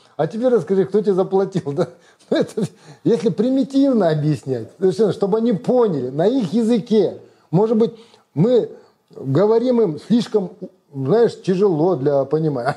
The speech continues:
<laughs> Они уже сами часть этой системы, и они настолько уверовали, что сначала надо накормить, напоить, а потом мы будем, значит,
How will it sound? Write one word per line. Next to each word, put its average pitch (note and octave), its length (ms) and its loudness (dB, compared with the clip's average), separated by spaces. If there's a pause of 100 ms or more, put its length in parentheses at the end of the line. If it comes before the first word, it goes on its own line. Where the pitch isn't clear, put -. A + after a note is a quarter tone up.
(140)
<laughs> - 120 -4
Они C4 160 2
уже G3+ 240 0
сами A#3 460 0
часть G3+ 340 -2
этой F3 260 0
системы, A3 720 -2 (460)
и D3 80 0
они A#3+ 280 2 (160)
настолько A3+ 480 0
уверовали, F#3 760 2
что E3 400 -2 (320)
сначала G3+ 460 2
надо F#3 300 2
накормить, G#3 680 0 (120)
напоить, G3 760 0 (240)
а C#3+ 120 -2
потом A#3 400 0
мы F#3+ 100 2
будем, F#3+ 340 0
значит, G3 360 0